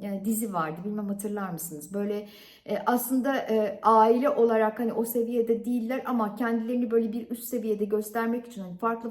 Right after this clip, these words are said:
farklı şeyler yaparlar. İşte biri geliyorsa işte hemen, e, ne bileyim ben, gümüş tabaklar çıkartılır. Sanki her gün gümüş tabaklarla yemek yiyorlarmış gibi. Ya da böyle farklı davranarak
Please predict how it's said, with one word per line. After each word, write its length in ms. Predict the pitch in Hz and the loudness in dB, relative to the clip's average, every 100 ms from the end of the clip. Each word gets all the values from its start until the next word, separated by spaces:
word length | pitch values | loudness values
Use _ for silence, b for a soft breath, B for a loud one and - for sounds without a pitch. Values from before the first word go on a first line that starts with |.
| 202 | -6
farklı 200 | 196 226 | -4 -6
şeyler 340 | 214 202 196 | -4 -4 -4
yaparlar. 300 | 175 170 156 | -4 -8 -10
İşte 200 | 156 202 | -10 -8
biri 140 | 214 208 | -6 -4
geliyorsa 400 | 208 196 185 202 | -6 -6 -8 -8
işte 220 | 202 214 | -6 -6
hemen, 280 | 202 202 226 B B B | -4 -4 -4 B B B
e, 220 | 202 202 202 196 - B - | 0 2 2 0 -8 B -6
ne 80 | 233 | -4
bileyim 180 | 208 202 | -2 0
ben, 200 | 220 208 | 0 2
gümüş 340 | 220 233 - | 0 0 -2
tabaklar 500 | 226 196 190 175 175 | -2 -2 -4 -4 -4
çıkartılır. 400 | - 180 175 208 | -6 -4 -4 -6
Sanki 340 | - 185 180 | -8 -8 -8
her 120 | 202 208 | -8 -8
gün 200 | 202 175 | -8 -10
gümüş 240 | 180 190 | -10 -10
tabaklarla 500 | 185 175 170 175 165 | -10 -10 -8 -6 -4
yemek 340 | 160 160 156 | -6 -8 -12
yiyorlarmış 400 | 135 - 104 - | -14 -12 -14 -16
gibi. 220 | - - 185 | -20 -10 -6
Ya 80 | |
da 240 | 196 190 190 - _ _ _ _ _ 196 | -6 -6 -10 -20 _ _ _ _ _ 0
böyle 160 | 220 | 0
farklı 460 | 214 220 226 233 277 | 2 0 -2 -2 -2
davranarak 680 | 247 247 262 277 233 285 | 0 0 0 0 2 0